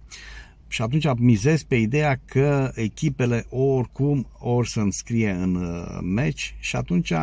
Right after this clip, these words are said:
îmi aduce înapoi, uh, câștigul, uh, adică dublat sau poate chiar mai mult. Recuperez și bani de pe primul și îmi aduce și ceva în plus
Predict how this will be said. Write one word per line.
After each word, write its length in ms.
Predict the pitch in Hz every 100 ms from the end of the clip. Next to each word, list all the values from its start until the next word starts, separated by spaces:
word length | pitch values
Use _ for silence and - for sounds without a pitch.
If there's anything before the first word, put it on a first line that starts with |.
| 156
îmi 300 | 135 127 123
aduce 340 | 120 170 175
înapoi, 520 | 147 113 131 123 117 - - - - -
uh, 440 | 117 110 104 101 101
câștigul, 880 | - 107 98 - 127 123 127 123 120 - - - - - - - -
uh, 480 | 117 110 110 107 101 - - - - - - -
adică 480 | 113 117 127 117
dublat 540 | 104 98 101 92 123 127
sau 680 | - - 113 117 117 110 101
poate 240 | - 104
chiar 160 | 110 113
mai 140 | 104
mult. 340 | 98 80 - - - - - -
Recuperez 600 | 104 107 98 120 123 110
și 260 | - 131
bani 240 | 107 113 98
de 80 |
pe 160 | 92 90
primul 560 | - 151 151 139 131 - -
și 720 | - - - - 131 123 120 117
îmi 220 | - 110 113
aduce 520 | 107 - 113 107 104
și 160 | 101 101
ceva 260 | 107 98
în 80 | 87
plus 300 | 117 127 -